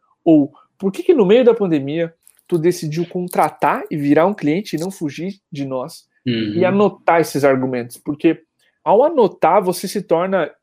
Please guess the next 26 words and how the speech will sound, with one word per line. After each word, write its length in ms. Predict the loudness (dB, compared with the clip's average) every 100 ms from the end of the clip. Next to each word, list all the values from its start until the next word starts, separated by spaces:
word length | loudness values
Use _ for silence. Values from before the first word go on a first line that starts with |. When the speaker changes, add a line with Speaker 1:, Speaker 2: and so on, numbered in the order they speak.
| _
Speaker 1:
como 140 | -4 -2
eu 80 |
brinquei 340 | -2 -4 -4 -4
no 100 | -4
começo, 420 | -8 -6 -6 -6
a 40 | -2
melhor 280 | 2 2
pessoa 320 | 2 0 2 2
pra 120 | 0
conversar 420 | -2 -2 0 0
no 80 | -2
seu 140 | -4 -4
mercado 480 | -4 -2 0 0
sobre 440 | -2 -4 -2 -4 -6 -8
como 200 | -4 -2
lidar 300 | 0 0 0
com 80 | -4
a 40 |
pandemia. 500 | -4 -2 0 0 -2 _ _ _ _ -12
E 60 |
se 180 | -8 -6
você 360 | -2 -2 0 2
Speaker 2:
Sim. 40 |
Speaker 1:
é 300 | 2 4 2
essa 220 | 2 0 -4
pessoa, 600 | -4 -6 -2 0 0